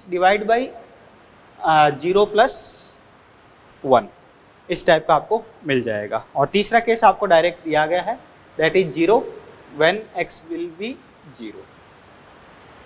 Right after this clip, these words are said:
Sorry, x will be equal to one, ठीक है ना, वन के ऊपर आपको value दी हुई है function की, that is zero। तो अब देखिए आपके पास में ये function आ गया है, f of x will be equal to, पहला है आपके सामने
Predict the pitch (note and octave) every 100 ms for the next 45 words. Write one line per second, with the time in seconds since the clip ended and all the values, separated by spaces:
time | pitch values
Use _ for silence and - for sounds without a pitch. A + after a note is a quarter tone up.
0 | - - - - - - - - - -
1 | - D#3 F#3+ F#3+ G3 G3 F#3 F#3+ D#3+ E3+
2 | C#3 B2+ - _ - F3 G#3 E3 F#3+ G#3
3 | G#3 G3 - - F#3 E3 F3 E3+ F3 E3+
4 | D#3+ C3+ F3 F#3 D#3 B2+ F#3+ D3+ A2+ G2
5 | F#2 - - - - - - - - A#3
6 | A#3+ C4 B3+ A3+ G#3 A#3 A3 G#3+ G3+ G#3+
7 | G#3+ G3 F3+ E3+ G3+ E3+ D3+ D#3 E3+ F#3+
8 | E3+ F#3 F#3 F#3 F#3 F#3+ F#3 F3+ E3+ E3+
9 | C#3 C#3 A#3 - - - - - - -
10 | - - - - - - - - - -
11 | - - - - - - - - F3 E3+
12 | F#3+ G3+ G#3 G#3 G#3+ G#3+ G#3